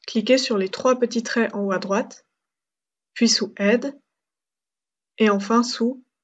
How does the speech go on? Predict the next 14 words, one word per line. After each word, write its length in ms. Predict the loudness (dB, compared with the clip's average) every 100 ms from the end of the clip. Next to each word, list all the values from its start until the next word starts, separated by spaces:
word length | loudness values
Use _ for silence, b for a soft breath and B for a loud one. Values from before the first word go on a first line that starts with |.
| -4
À 100 | -4
propos 380 | -2 -6 0 2
de 100 | 2
Firefox ». 760 | 0 -2 -4 -8 -12 -14 -18 _ _ _ _ _ _ _ _ _ _ _ _ _ _ _ _ _ _ _ _ _ _ _ _ _ _ _ _ _ _
Votre 240 | 0 0 2
navigateur 560 | 2 4 2 2 0
vous 180 | 0 0
indiquera 420 | 0 0 -4 -6
s'il 200 | -4 -2
nécessite 500 | -2 -2 -4 -4 -2
une 80 | 0
mise 160 | 2 2
à 80 |
jour. 280 | -2 -6 -12